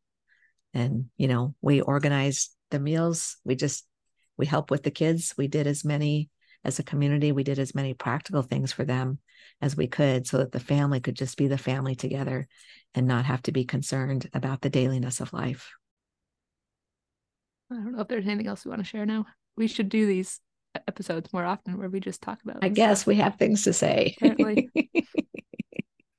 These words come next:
Speaker 2: Um, so in doing these podcasts, uh, what are we kind of hoping that the listeners could get out of hearing our stories and other people's stories?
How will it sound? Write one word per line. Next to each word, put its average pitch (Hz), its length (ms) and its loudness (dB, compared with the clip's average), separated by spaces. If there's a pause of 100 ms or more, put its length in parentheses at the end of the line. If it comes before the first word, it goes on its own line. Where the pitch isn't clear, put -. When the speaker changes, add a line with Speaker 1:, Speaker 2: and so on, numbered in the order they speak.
(300)
Speaker 2:
Um, 208 380 4 (1800)
so 208 480 4 (140)
in 220 300 6
doing 254 220 2
these 226 160 0
podcasts, 196 840 -2 (840)
uh, 180 260 -10
what 220 220 2
are 233 80 4
we 254 80 2
kind 247 220 0
of 226 120 -2
hoping 214 420 0
that 196 260 -2
the 175 200 -2
listeners 175 600 -2
could - 180 -6
get - 200 -2
out - 220 -4
of - 120 -8
hearing - 480 -4 (160)
our 185 180 2
stories 180 400 -2
and - 80 -10
other - 160 -6
people's - 380 -10
stories? - 500 -8